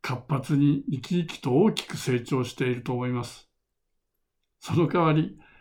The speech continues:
生えたら困る草たちもガンガン伸びてきてます。明日あたり草刈りをしようかなと思ってます。それではまた明日。あ、明日はまたゲストが来ます。あのー、上園さんという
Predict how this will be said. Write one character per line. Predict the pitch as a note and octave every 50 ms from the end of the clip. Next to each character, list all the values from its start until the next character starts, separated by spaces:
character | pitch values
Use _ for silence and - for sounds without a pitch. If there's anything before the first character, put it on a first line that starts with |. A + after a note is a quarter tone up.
| _ _ _ -
生 | - D3+ D#3 D#3
え | D3+
た | - C3 A#2
ら | A#2 A2
困 | - D#3 C3 B2+ C#3+ D3+
る | D3 C3 A#2+
草 | - - - - C3+ C3+
た | - B2+
ち | A2 - C3+
も | A#2+ A2 A2+ C#3+ D3 B2
ガ | A2 A#2 C#3+ D3
ン | C#3
ガ | - - - F3+
ン | D#3
伸 | D3+ D3 D3+
び | D3+
て | D3+ C#3+ A#2+
き | -
て | - -
ま | A#2+ A2+ G#2
す。 | - - - _ _ _ _ _ _ _ - - - - _ _ _ _ _ _ -
明 | C3+ A#2
日 | - - - D3
あ | C#3
た | C#3+ - B2
り | A#2 A#2
草 | - - - C#3 C3
刈 | - D3 C#3
り | C#3 C3+
を | B2
し | B2 - D#3
よ | C3
う | B2
か | - C#3
な | A#2+ C#3 D3+ D#3 D3+
と | C#3+ B2
思 | A#2 A#2+ A#2+
っ | A#2
て | - B2+
ま | A2+ A#2 A2+
す。 | - - - - _ _ _ _ _ _ _ _ _ _ _ _
そ | - F3+
れ | F#3+
で | G#3
は | E3+ -
ま | B2+ C3+
た | B2+ - B2+
明 | A#2+
日。 | - - - -
あ、 | D3 C#3+ - - - _ _ _ _ _ _ _ _ _ -
明 | D3+
日 | - - - F#3 F3+
は | E3 C3+ - - -
ま | - C3+ C3+
た | - C#3+
ゲ | C3+ D#3 G3
ス | G3 -
ト | - E3
が | C3+ B2
来 | - -
ま | C#3 C3 B2+
す。 | B2 - - _ _ _ _ _ _ _ _ -
あ | - C3+
の | B2+ B2+ B2+ B2 B2 B2 B2 B2 B2 C3 D#3+ - - - - _ _ _ _ _ _ _ _ _ _ _ _ _ _ _ _ _ _ _ _ _ - -
ー、 | D3
上 | C#3+ D3+ D3
園 | D3 D#3 C#3+ C#3+ C#3+
さ | C#3+ - C3+ C3
ん | C3 B2+
と | C3 C#3+ B2+
い | B2+ B2+
う | B2+ B2+ C3+ C#3